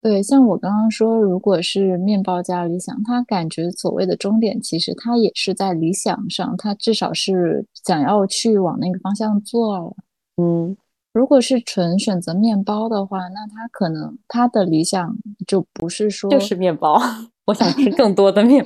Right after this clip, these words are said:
Speaker 2: 包，<laughs> 不同种类的面包。
Speaker 1: <laughs> 对，
Speaker 2: <laughs>
Speaker 1: 就是他的理想就是面包。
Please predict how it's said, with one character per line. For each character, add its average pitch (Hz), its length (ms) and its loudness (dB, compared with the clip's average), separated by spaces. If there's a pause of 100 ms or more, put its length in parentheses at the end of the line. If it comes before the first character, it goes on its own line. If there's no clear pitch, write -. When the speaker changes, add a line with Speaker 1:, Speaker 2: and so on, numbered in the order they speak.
Speaker 2:
包， 190 280 2
<laughs> - 40 -20
不 277 80 4
同 220 260 2
种 190 200 2
类 190 140 4
的 165 120 -4
面 175 160 0 (160)
包。 156 180 2 (440)
Speaker 1:
<laughs> - 680 -4
对， 302 280 2 (400)
Speaker 2:
<laughs> - 420 -10
Speaker 1:
就 311 140 0
是 294 160 -2
他 349 220 -4
的 311 100 2
理 226 180 0
想 208 260 -2
就 240 140 0
是 285 140 -4
面 226 160 0 (160)
包。 330 80 -4